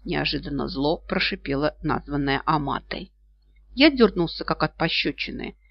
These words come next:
но прежде чем успел сказать хоть слово, эльфийка качнула головой. «Не надо, Амата, не говори так.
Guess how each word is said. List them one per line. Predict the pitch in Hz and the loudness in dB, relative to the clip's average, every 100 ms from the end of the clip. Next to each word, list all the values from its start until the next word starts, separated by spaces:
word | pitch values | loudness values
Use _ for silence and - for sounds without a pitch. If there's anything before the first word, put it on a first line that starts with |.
| _ _ - | _ _ 0
но | 190 | 2
прежде | 190 277 240 | 4 4 4
чем | 202 180 165 - | 2 2 0 -2
успел | - - 160 | -6 0 -2
сказать | - 165 160 - | 0 -4 -4 -6
хоть | - - | -8 -12
слово, | - 196 247 254 - - | -8 0 0 0 -4 -2
эльфийка | 180 - 147 147 - | -4 -4 -6 -6 -2
качнула | 160 - - 135 139 | -2 -2 -4 -6 -4
головой. | 131 131 135 - - - _ _ - - _ _ - | -2 0 0 0 -6 -8 _ _ -20 -20 _ _ 2
«Не | 165 | 4
надо, | 131 131 123 | 4 2 0
Амата, | 131 135 - 143 214 - | 0 -2 -4 -8 -10 -6
не | 190 | -4
говори | 240 277 320 220 | 0 4 4 4
так. | - - - | -4 -8 -8